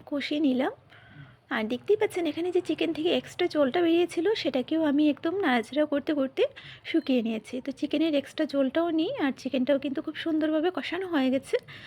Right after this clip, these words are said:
মশলার সাথে। এবার এখানে আমি গরম জলটা অ্যাড করে নেব। এর আগে এখানে আমি দিয়ে দিচ্ছি টমেটো। তো টমেটোটা অপশনাল, আপনারা চাইলে দিতে পারেন, নাও দিতে পারেন।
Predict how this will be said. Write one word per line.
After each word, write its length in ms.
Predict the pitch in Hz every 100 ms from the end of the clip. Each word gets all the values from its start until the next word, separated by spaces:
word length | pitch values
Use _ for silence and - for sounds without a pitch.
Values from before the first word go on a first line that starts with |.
| - - 262
মশলার 300 | 247 - 285
সাথে। 460 | - 262 - 381 571 _ _ - - - -
এবার 220 | 359 349
এখানে 400 | 427 302 262 349
আমি 180 | 330 302 453
গরম 240 | 277 233 240
জলটা 300 | 247 254 415
অ্যাড 200 | 285 -
করে 220 | 220 220
নেব। 340 | 214 220 - - - - -
এর 180 | - 403
আগে 240 | 339 320
এখানে 280 | 415 - 311
আমি 160 | 339 339
দিয়ে 180 | 262 254
দিচ্ছি 340 | 262 - 359
টমেটো। 560 | 339 233 233 240 370 466 -
তো 100 | 240
টমেটোটা 500 | 226 233 254 370 427
অপশনাল, 440 | 330 - 392 330
আপনারা 260 | 294 269 277
চাইলে 320 | 294 285 370
দিতে 260 | 359 370 -
পারেন, 300 | 277 359 381
নাও 220 | 247 226
দিতে 240 | 226 233
পারেন। 260 | 226 233